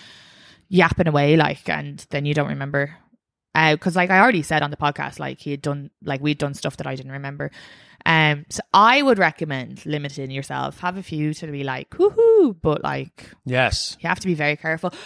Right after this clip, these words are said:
Speaker 1: Because as well, like, a first date, you just don't fucking know them either. And then, yeah, you wanna present your best version of yourself. When I'm drunk, I can be, like, a bit wild. <laughs> So I don't think they need to see that straight away.
Speaker 2: Yeah,
Speaker 1: Um,
Speaker 2: yeah, it's definitely unsafe.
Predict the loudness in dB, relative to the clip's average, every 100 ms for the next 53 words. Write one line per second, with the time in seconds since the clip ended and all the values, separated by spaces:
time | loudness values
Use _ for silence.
0 | -4 0 0 2 6 6 6 4 2 2
1 | 2 2 0 2 4 2 -2 -2 -2 0
2 | -2 -4 -10 -10 -6 -6 -6 -8 -2 -2
3 | -2 -4 -6 -6 -4 -4 -4 -6 -6 -6
4 | -6 -6 -10 -14 _ _ -18 -18 _ _
5 | _ -2 4 4 4 0 0 0 2 2
6 | 2 0 -2 2 2 0 0 2 2 0
7 | 0 0 0 2 2 2 0 -2 -2 -2
8 | -2 -2 -6 -6 -6 -6 -4 -4 -4 -6
9 | -4 -2 0 2 0 -2 -8 -6 0 0
10 | -2 -10 -10 -10 -10 -12 -2 2 4 4
11 | 2 0 0 2 2 0 -2 -2 -2 -6
12 | _ _ _ -20 -6 2 4 4 4 0
13 | -2 0 0 0 0 0 -2 -2 -2 -4
14 | -8 -20